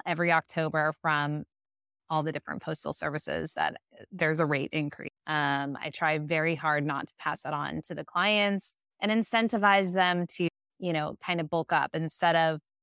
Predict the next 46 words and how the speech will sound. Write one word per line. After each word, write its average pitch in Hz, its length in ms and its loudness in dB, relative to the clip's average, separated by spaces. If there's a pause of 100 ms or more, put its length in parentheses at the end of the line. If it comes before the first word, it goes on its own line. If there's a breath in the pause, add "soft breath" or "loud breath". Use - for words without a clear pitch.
(220)
buying 160 400 2
just - 240 -2
for 170 80 -6
Halloween 165 500 2
now 160 320 0
and 160 120 0
then 160 160 -2
Thanksgiving 160 540 -2
and, 151 160 -4 (140)
and 151 220 -4
then 151 340 -4 (160)
Christmas, 202 520 4 (220)
you 175 120 -2
know, 151 280 -2 (100)
trying 165 320 -2
to - 120 -2
offer 160 300 2
them, 147 320 -2
"Okay, 156 240 -2
it's 147 160 -4
free 170 180 0
shipping 156 600 -2
if - 160 -14
you 160 60 -12
spend 151 280 -4
over 151 180 -4
this 147 220 -10
amount." 208 540 4
You 156 60 -2
know, 147 180 -4 (520)
all 196 120 4
these 190 180 2
holidays 208 420 6
happen 202 280 2
so 208 140 0
close 220 260 2
together, 285 460 8
just, 262 220 4
like, 330 200 6
put 330 140 8
it 359 120 6
in 311 60 6
one 330 240 8
shipment. 320 540 4
<laughs> - 0 -
Like, 226 180 0